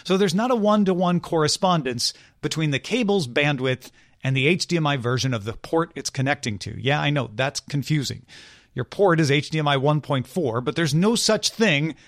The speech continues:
as an H D M I one point four cable. The cable just has a bandwidth capacity, right? And cables generally also, I'm sorry to say, don't label whether they are high speed, premium high speed, et cetera. So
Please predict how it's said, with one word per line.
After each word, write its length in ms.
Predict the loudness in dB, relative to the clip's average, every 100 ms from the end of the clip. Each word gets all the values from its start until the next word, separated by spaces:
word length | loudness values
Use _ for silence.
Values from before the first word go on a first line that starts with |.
| _
as 120 | -2 0
an 100 | 2
H 240 | 0 0
D 80 | 0
M 100 | 2
I 100 | 2
one 280 | 4 4 4
point 240 | 0 -2
four 240 | 2 0 0
cable. 500 | -2 -4 -2 -6 -12 -20 _ _ _ _ -4
The 60 |
cable 220 | 0 2
just 200 | 2 -2
has 200 | -2 -2
a 60 | -2
bandwidth 680 | -4 -4 0 2 2 -2 -4
capacity, 600 | -8 -2 -2 -2 -6 -4
right? 340 | 0 2 0 -6 -20 -8
And 140 | -4 -2
cables 380 | 0 2 0 -2 _
generally 640 | -6 0 0 2 0 0 -6 -4
also, 500 | 0 2 2 2 0
I'm 180 | -4 -6
sorry 260 | 0 0 2
to 80 | 0
say, 420 | 2 4 2 0 _ _ 2
don't 280 | 2 2
label 500 | 4 4 4 2 0 0
whether 260 | 2 4
they 180 | 4 4
are 100 | 4
high 180 | 4 2
speed, 340 | 2 0 -2
premium 320 | 0 0 2 0
high 200 | 0 0
speed, 260 | -2 -2
et 120 | -2
cetera. 340 | 0 0 0 -6 -16 -20 -20 -20 -16 -2
So 440 | 4 4 4